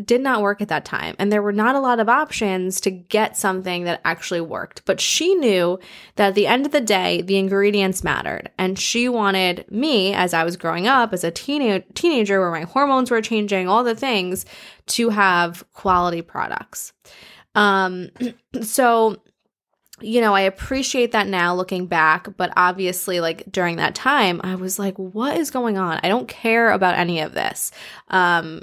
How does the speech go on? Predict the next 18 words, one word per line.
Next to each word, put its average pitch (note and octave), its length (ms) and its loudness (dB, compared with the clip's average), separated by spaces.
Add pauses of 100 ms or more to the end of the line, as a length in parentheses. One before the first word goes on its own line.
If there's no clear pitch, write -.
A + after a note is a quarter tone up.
(120)
you G3 180 0
know, E3+ 220 -2
even F4 260 0
when G#4+ 120 4
I F4+ 140 4
<laughs> - 20 6
was E4 300 2 (260)
in A3+ 420 -2
school, G3 500 0
I G3 160 2
remember, F#3+ 720 -4 (500)
so G3+ 340 0
funny, E3+ 400 -2 (140)
I G3+ 160 4
was A#3+ 120 0
in A#3+ 120 2
elementary F#3 600 0
school, E3+ 640 2